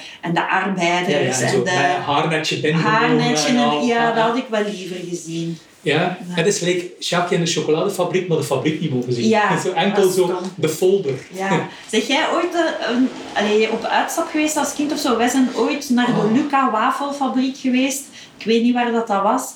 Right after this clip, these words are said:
Speaker 1: En die hadden zo, zo'n, eh, ding, eh,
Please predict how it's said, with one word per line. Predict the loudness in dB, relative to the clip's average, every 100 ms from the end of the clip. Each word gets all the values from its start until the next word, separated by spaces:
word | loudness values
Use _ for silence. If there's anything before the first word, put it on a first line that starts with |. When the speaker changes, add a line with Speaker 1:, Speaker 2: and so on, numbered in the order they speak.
| -16 -20 -6
Speaker 1:
En | 0
die | 2 2
hadden | 2
zo, | -2 -2 0 0 -2 -6 -12
zo'n, | -6 -2 0 0 2 0 -2
eh, | -6 -4 2
ding, | 2 2 -2 -16 -20 -20 -12 -12 -10
eh, | -6 -4 -4